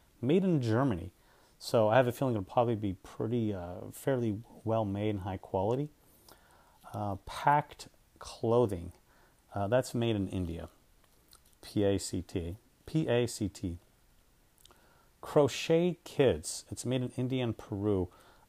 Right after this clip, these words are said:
uh, and it's spelled, um, not like normal crochet, it's spelled K R O C H E T. and then kids clothing.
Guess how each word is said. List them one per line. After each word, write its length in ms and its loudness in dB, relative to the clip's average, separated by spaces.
uh, 380 -2
and 120 -2
it's 140 -8
spelled, 400 0
um, 400 -6
not 160 -2
like 180 0
normal 260 2
crochet, 520 -2
it's 120 -8
spelled 300 -2
K 560 0
R 300 2
O 260 2
C 360 -4
H 440 -4
E 140 2
T. 460 -4
and 120 0
then 120 -2
kids 340 -2
clothing. 400 -2